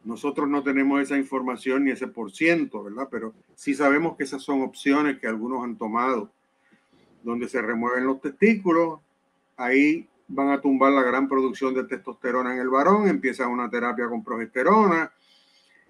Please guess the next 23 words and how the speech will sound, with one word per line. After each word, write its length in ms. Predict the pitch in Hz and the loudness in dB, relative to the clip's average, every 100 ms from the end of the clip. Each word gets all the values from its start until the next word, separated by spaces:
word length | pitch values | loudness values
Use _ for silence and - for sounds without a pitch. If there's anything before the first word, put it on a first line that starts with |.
| _ _ _ _ | _ _ _ _
y 240 | 143 143 143 | 0 0 0
quizás 420 | 147 139 202 220 | -4 2 8 8
en 100 | 220 | 8
esos 300 | 208 208 196 | 4 2 -2
casos, 580 | - 220 196 143 147 - | 2 2 4 0 -2 -2
y 140 | - 120 | -4 0
yo 140 | 131 | 2
no 80 | 156 | 2
he 20 | |
visto 260 | 151 147 123 | 0 -2 -6
ninguno, 460 | 107 127 135 196 _ _ _ _ _ _ _ _ _ _ | -4 -6 -6 -8 _ _ _ _ _ _ _ _ _ _
este, 760 | 143 131 - - 131 127 131 147 | -6 -6 -6 -2 0 2 0 -2
esa 200 | 139 190 | -2 0
persona, 520 | 190 190 214 220 175 | 0 0 2 2 2
pues, 200 | - 127 - | 0 -2 -2
pueda 600 | 135 180 208 170 180 - _ | 0 4 6 4 2 -4 _
someterse 500 | 139 127 117 131 143 | -2 -2 -2 -4 -2
a 40 | |
una 140 | 139 | -2
terapia 560 | 139 139 185 190 156 143 | 0 0 0 2 2 4
de 260 | 127 113 110 | 2 -2 -4
hormona 440 | 110 110 127 131 | -8 -8 -8 -6
femenina 680 | 135 139 190 240 185 170 | -4 -2 0 0 0 -4